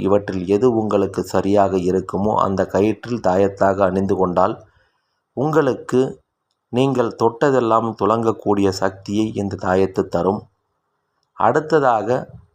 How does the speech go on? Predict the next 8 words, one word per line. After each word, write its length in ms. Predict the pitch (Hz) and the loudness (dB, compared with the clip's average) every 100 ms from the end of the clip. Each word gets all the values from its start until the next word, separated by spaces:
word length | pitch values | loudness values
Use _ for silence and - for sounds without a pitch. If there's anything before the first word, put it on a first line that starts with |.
| _ _ _ _ | _ _ _ _
உங்களுக்கு 520 | 147 147 135 117 - 101 | -4 0 0 0 -2 0
பிறரிடம் 540 | 120 131 127 135 139 | 2 2 2 0 0
வசிய 360 | 101 117 - 151 | 0 -2 0 0
சக்தியையும் 640 | 135 113 - 107 104 127 135 | 0 -4 -2 -2 0 0 0
ஏற்படுத்தி 560 | 104 101 - 98 98 92 | -2 0 0 -2 0 -2
கொடுக்கும் 480 | 92 92 92 110 90 | 0 0 0 -4 -2
இந்த 260 | 98 92 87 | -2 0 2
தாயத்து. 460 | 87 90 85 101 | 2 2 -4 -8